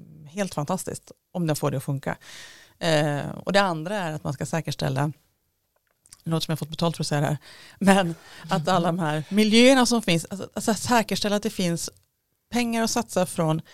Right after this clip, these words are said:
regionen eller se till att man får de pengarna från Vinnova eller Tillväxtverket eller någonting, så att de miljöer som finns inte behöver kämpa så mycket för att hitta nytt kapital.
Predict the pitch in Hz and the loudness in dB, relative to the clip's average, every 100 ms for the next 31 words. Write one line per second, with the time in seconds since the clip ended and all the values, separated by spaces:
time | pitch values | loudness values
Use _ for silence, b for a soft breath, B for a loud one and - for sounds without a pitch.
0 | b b b b b - 175 180 233 233 | b b b b b -2 2 4 6 6
1 | 214 208 - 156 151 156 156 147 147 165 | 4 2 2 2 0 -4 -4 -4 -2 0
2 | 156 151 147 139 131 131 127 143 196 180 | 0 -2 -4 -4 -6 -6 -4 0 2 2
3 | 202 185 202 160 147 180 170 170 156 151 | 2 0 -2 -2 -2 -2 -4 -2 -2 -2
4 | 165 160 151 196 196 196 185 175 - 170 | -4 -6 -4 -2 0 -2 -2 -4 -4 -6
5 | 160 269 160 196 - - b b b b | -4 -4 -2 -4 -6 -14 b b b b
6 | 226 196 170 156 151 151 156 - 185 147 | -4 -2 -2 -2 -2 -2 -2 0 0 -2
7 | 147 160 - 151 165 160 151 - 170 - | -6 -8 -8 -6 -2 -2 -2 -6 -4 0
8 | - 170 | 0 0